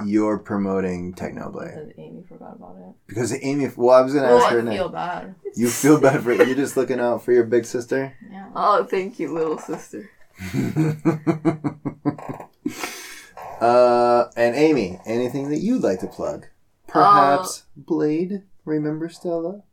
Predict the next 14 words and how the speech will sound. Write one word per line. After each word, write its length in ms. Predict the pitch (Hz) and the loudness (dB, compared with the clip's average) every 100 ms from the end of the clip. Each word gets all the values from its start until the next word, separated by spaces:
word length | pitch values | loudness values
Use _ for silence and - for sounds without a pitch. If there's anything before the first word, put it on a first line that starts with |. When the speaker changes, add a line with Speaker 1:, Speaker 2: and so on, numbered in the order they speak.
| - | -16
Speaker 3:
No, 120 | 196 | -10
I 100 | 175 | -6
don't 180 | 175 165 | -6 -6
remember. 360 | 160 156 165 - - _ _ | -8 -10 -12 -14 -20 _ _
Follow, 840 | - 233 247 247 233 233 208 - _ - _ _ _ | 0 4 8 8 6 4 2 -2 _ -20 _ _ _
uh, 360 | 180 180 165 - - | -4 0 0 -2 -2
at 300 | - 214 - | 4 4 4
Semicolon 1200 | - - 196 196 190 - 202 147 151 139 135 - 247 - _ _ _ - _ _ _ - | -4 -8 -6 -4 -8 -6 -2 0 0 -4 -10 -16 -20 -20 _ _ _ -20 _ _ _ -6
on 160 | 165 | -4
Speaker 1:
You 40 | 220 | -2
wanna 100 | - | -2
spell 280 | - - - | 0 2 4
it? 60 | - | 2
Speaker 3:
Instagram. 360 | 143 - 226 | 0 -6 -12